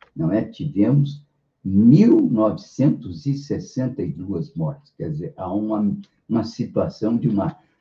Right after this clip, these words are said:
um, um respiro, que não é ainda,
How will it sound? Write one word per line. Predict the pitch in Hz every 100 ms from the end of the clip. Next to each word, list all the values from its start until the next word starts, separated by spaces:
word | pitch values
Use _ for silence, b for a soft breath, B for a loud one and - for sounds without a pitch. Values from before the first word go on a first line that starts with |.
| _ -
um, | 135 - 151
um |
respiro, | 151 135 160 - - 202 196 156 82 -
que | -
não | 90 92 95
é |
ainda, | 123 123 110 127 147 120 -